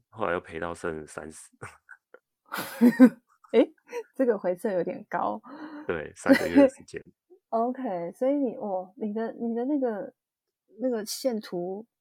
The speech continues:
Speaker 2: 还蛮剧烈的。
Speaker 1: 蛮剧烈的，就是压-，压力其实很大。
Speaker 2: 一百六弄到剩三十。
Speaker 1: 嗯。
Speaker 2: 又三个月的时间。
Speaker 1: <laughs> 三个多月，对，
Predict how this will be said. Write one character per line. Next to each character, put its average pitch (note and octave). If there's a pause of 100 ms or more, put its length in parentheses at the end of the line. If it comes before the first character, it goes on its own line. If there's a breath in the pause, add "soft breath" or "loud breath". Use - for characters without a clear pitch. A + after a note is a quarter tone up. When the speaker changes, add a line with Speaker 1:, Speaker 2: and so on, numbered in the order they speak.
Speaker 2:
还 -
蛮 F#3+
剧 A3
烈 G3
的。 - (400)
Speaker 1:
蛮 E2+
剧 F2
烈 E2
的， - (120)
就 F#2+
是 E2+ (180)
压-， G2
压 G#2
力 G2
其 F2
实 D#2+
很 D#2
大。 C#2 (220)
Speaker 2:
一 D#4+
百 A3
六 A#3+
弄 A#3+
到 A3+
剩 A3
三 F3+
十。 - (520)
Speaker 1:
嗯。 F2
Speaker 2:
又 B3+
三 G#3+
个 G3
月 G3+
的 F3
时 F3
间。 F3+
Speaker 1:
<laughs> -
三 -
个 E2+
多 D#2+
月， D2+
对， D2